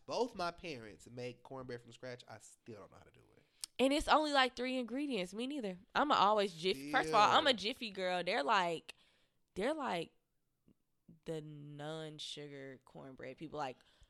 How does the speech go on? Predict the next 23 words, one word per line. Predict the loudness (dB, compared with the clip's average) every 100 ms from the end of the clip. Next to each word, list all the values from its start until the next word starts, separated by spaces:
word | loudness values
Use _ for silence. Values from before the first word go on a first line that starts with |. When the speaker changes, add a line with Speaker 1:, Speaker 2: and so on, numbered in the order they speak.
| -20
Speaker 1:
No. | -20 -18 -16
Speaker 2:
cornbread | -2 0 2 2 0
from | -6
scratch, | -10 -4 -4 -4 -8
Speaker 1:
I |
Speaker 2:
people. | -8 -8 -8
Speaker 1:
hate, | -10 -14 -20 -4
yeah, | 4 6
like, | 6 4 2 -8
and | -2 -2 0
that's | -2 0
how | -2
my | 0 2
Speaker 2:
I'm | 4
a | 4
Speaker 1:
dad |
is, | 4
Speaker 2:
Jiffy | 2
Speaker 1:
like, | 0 -2
Speaker 2:
girl. | -4 -4 -8 -12
Speaker 1:
my, | 0 2 2 0 -12
so | -6 -2 0 0 -4 -10 -6
I, | -4 -4